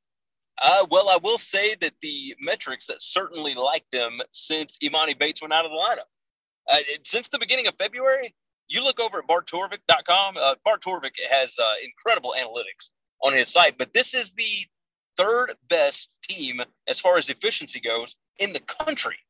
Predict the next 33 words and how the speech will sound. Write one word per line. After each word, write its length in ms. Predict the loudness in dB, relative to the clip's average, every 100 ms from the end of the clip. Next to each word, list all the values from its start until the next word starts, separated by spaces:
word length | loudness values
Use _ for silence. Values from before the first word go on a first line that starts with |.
| _ _
since 240 | 0 0
the 60 | 0
beginning 300 | 2 4 2
of 80 | 2
February. 420 | 0 0 -2 -6 _ _ _ _ 4
Now, 260 | 8 8 6 _
the 80 | -2
thing 220 | 2 2
that 140 | 0 0
scares 440 | 0 2 2 0
me, 300 | -2 -4 -6 _
obviously, 400 | 2 2 -2 -2
about 240 | 4 4
Memphis 320 | 4 -6 -6 -4
is 340 | -4 -4 -10 _ _ _ _ _ 0
they 220 | 0 0
don't 380 | 0 0 0 -4 _ -6
really 440 | -4 -4 -8 -8
have 580 | -2 4 6 6 4 2 -4
a 100 | -2
true 280 | -2 -4 -6
point 320 | -4 -4 2
guard 240 | 2 2 0
other 300 | 0 0 -2
than 160 | -4 -8 -2
Alex 360 | -2 -2 -4 -6
Lomax. 520 | -2 0 0 -2 -8 _ _ _ 0
And 400 | 2 4 2 -2 -16 _
while 200 | 0 4
I 80 | 4
do 220 | 2 -6
like 280 | 2 2 4
Alo, 440 | -4 -4 -4 -6